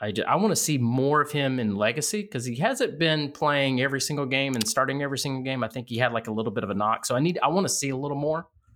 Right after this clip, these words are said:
before I can just say, "Yeah, let's sign him, bring him up." It's easy to say that now because we're injury prone and, and everything. But again, that's, that's against the cap hit.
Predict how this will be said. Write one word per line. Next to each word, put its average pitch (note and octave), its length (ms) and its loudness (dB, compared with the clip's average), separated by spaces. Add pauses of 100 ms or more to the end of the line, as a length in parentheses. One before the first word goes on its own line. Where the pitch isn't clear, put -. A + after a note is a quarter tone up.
(440)
before G#2+ 240 2
I G2+ 100 4
can G2 200 -6
just F#2+ 180 -2
say, F#2+ 100 -2
"Yeah, A#2 360 2
let's - 180 -2
sign B2 220 4
him, A2 100 -2
bring G#2+ 220 -4
him G#2 100 0
up." G2+ 160 2
It's D#3 160 2
easy C#4+ 200 2
to - 60 -2
say E3 180 2
that A#2+ 160 2
now D3+ 200 4
because A#2 320 -4
we're A2 200 -4
injury G#2 640 0 (160)
prone G2+ 440 0
and, F#2 180 -8 (640)
and A2+ 100 -2
everything. G2+ 420 -4
But G#2 140 -2
again, G#2+ 400 0
that's, G2+ 300 -6
that's - 420 -2
against A2 340 -6
the - 60 -20
cap A#2+ 320 2
hit. A#2+ 320 -4